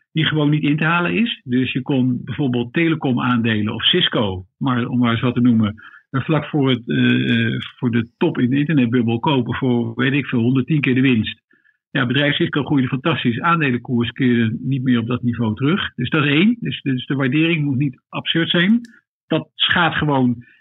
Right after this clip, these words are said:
zeg maar, het herstelvermogen van je aandeel. Het tweede is natuurlijk schuld. Dus als een, eh, als je in een,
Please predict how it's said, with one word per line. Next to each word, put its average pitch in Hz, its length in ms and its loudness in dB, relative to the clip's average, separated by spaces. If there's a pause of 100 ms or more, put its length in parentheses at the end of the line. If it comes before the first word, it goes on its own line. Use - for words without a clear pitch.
(120)
zeg 151 120 -8
maar, 143 120 -2
het - 80 -8
herstelvermogen 147 800 0
van 131 100 0
je 127 80 2
aandeel. 156 460 -2 (460)
Het 170 100 -4
tweede 240 260 2
is 139 100 0
natuurlijk 165 320 0
schuld. 294 380 0 (440)
Dus 165 140 -4
als 175 140 0
een, 160 240 -2
eh, 165 300 -4
als 165 100 -2
je 180 80 -2
in 160 80 0
een, 156 160 2